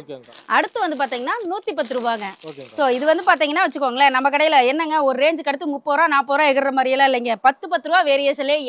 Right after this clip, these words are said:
Speaker 2: ஏகப்பட்ட கலெக்ஷன்ஸ் நம்ம கிட்ட இருக்குங்க. So, எவ்வளவு சாரீஸ் வேணும்னாலும் நீங்க எடுத்துக்கலாம். பேல் பேலா வேணும்னாலும் எடுத்துக்கலாம். எத்தனை பேல் வேணும்னாலும் எடுத்துக்கலாம். ஒரு ஆயிரம் சேலை வேணுமா, ரெண்டாயிரம் சேலை வேணுமா,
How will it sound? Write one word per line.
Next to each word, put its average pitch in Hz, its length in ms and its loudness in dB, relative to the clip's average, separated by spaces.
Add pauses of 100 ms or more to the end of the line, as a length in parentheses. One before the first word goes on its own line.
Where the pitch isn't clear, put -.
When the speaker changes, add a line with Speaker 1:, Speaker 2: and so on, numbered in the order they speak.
Speaker 2:
ஏகப்பட்ட 311 460 -4
கலெக்ஷன்ஸ் 285 420 -4
நம்ம 233 140 -6
கிட்ட 240 140 -4
இருக்குங்க. 214 280 -8 (380)
So, 269 80 2 (180)
எவ்வளவு 381 400 -4
சாரீஸ் 311 340 0
வேணும்னாலும் 269 360 0
நீங்க 240 120 -2
எடுத்துக்கலாம். 233 400 -2 (300)
பேல் 277 220 6
பேலா 302 280 2
வேணும்னாலும் 294 360 -2
எடுத்துக்கலாம். 240 440 -4
எத்தனை 359 320 -6
பேல் 285 240 0
வேணும்னாலும் 269 300 0
எடுத்துக்கலாம். 240 320 0
ஒரு 247 120 4
ஆயிரம் 254 260 2
சேலை 294 200 0
வேணுமா, 247 200 -2 (100)
ரெண்டாயிரம் 254 360 0
சேலை 294 180 -6
வேணுமா, 240 240 -2